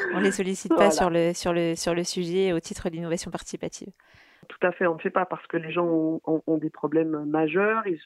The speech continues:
Speaker 2: posent des questions à ce moment-là sur leur devenir, sur leur management, sur leur structure, et faire d'innovation participative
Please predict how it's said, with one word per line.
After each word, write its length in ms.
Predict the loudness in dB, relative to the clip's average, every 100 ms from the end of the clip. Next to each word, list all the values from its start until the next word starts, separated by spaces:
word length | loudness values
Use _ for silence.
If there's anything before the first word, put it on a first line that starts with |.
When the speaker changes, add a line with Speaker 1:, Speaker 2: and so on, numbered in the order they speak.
| -8
Speaker 2:
posent 160 | -8
des 100 | -8
questions 360 | -12 -12 -4 -2
à 60 | -2
ce 120 | -4
moment-là 440 | -2 0 0 0 -2
sur 140 | -6
leur 140 | -6 -10
devenir, 540 | -8 -6 -4 -2 -4 -6 -18 -8
sur 160 | 0 0
leur 140 | 0
management, 640 | -2 -2 -2 -2 0 0 -2
sur 160 | -2
leur 140 | -2 -4
structure, 520 | -8 -10 -2 0 2
et 60 |
faire 140 | 0 0
d'innovation 460 | 0 2 0 -2
participative 760 | -4 -6 -10 -4 -2 -2 -6